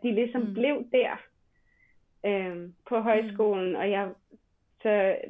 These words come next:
Speaker 1: fordi venskaber, de skal jo, de skal plejes, og man skal
Speaker 2: Mm.
Speaker 1: på en eller anden måde ligesom, øh,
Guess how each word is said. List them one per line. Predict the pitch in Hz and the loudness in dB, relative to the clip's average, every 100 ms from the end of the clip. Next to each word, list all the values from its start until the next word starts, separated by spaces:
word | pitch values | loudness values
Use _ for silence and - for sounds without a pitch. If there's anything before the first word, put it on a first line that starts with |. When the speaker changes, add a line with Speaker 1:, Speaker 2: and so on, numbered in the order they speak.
| - - - | -16 -10 -4
Speaker 1:
fordi | 190 214 | 0 2
venskaber, | 196 220 233 233 202 214 | 2 2 2 2 2 -2
de | 226 220 | -2 -2
skal | - 220 240 | 2 4 4
jo, | 269 254 226 - _ _ _ _ _ 226 | 4 4 0 -6 _ _ _ _ _ -4
de | 233 | 0
skal | 233 233 - | 0 -2 0
plejes, | - 165 175 220 240 - | 2 4 4 4 2 0
og | 214 | 2
man | 202 208 - | 2 0 0
skal | 226 226 262 240 _ _ | 2 4 4 0 _ _
Speaker 2:
Mm. | 220 226 196 | -10 -4 2
Speaker 1:
på | |
en | 226 214 | 4 4
eller | 208 | 4
anden | 202 202 | 4 4
måde | 190 196 208 214 | 6 6 6 4
ligesom, | 214 220 220 208 202 | 0 2 2 4 4
øh, | 185 180 165 160 | 4 4 4 2